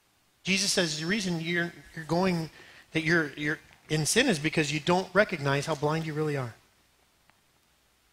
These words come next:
So some of the Pharisees who were with him heard these words, and they said to him, "Are we blind also?"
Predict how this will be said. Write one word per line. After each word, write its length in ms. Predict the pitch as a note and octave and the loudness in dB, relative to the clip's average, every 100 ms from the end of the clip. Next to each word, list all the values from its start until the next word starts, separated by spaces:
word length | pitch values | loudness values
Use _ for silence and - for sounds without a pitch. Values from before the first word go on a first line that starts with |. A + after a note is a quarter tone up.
| _ _ _ _ | _ _ _ _
So 140 | - | -4
some 160 | - G3 | 2 4
of 40 | |
the 80 | F#3 | 4
Pharisees 400 | - G3+ - F3+ | 4 4 4 2
who 80 | F#3 | 4
were 80 | E3 | 6
with 140 | F#3+ | 4
him 100 | F3+ | 4
heard 180 | D#3+ G#3+ | 4 4
these 160 | G#3+ E3+ | 4 2
words, 220 | D#3+ D#3 | 2 2
and 100 | E3 | 0
they 60 | |
said 160 | E3 F#3 | 2 2
to 60 | E3+ | 4
him, 140 | D#3+ | 4
"Are 80 | C3+ | 4
we 140 | E3 | 4
blind 280 | F#3 F#3 F#3 | 4 4 4
also?" 420 | F#3 G#3 F3+ D#3 | 4 4 2 0